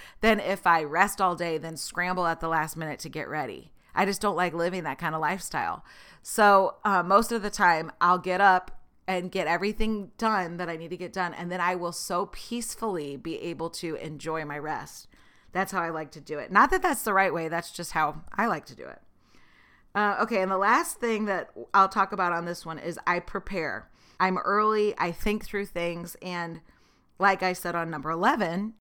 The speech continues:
I avoid procrastination. It's important to me to be prepared and to think ahead and to, as much as I possibly can,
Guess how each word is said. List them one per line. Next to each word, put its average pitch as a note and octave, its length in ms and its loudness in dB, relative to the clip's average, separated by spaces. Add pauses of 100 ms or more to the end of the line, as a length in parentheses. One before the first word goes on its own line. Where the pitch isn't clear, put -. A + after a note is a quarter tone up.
(140)
I E3+ 80 -4
avoid D3+ 340 -6
procrastination. E3 960 -6 (480)
It's - 340 -4 (200)
important A3+ 580 2
to A3 100 -6
me F3 440 -8 (1160)
to G#3 120 2
be G3 160 -2
prepared F3 720 -4
and F3+ 140 -4
to F3 80 -4
think F3 260 -6
ahead D3 560 -4 (280)
and F3 380 -2
to, E3+ 460 -2
as E3 120 -4
much G3 300 2
as A#3+ 140 -4 (100)
I F#3 160 6
possibly F3 800 -4
can, D#3 600 -6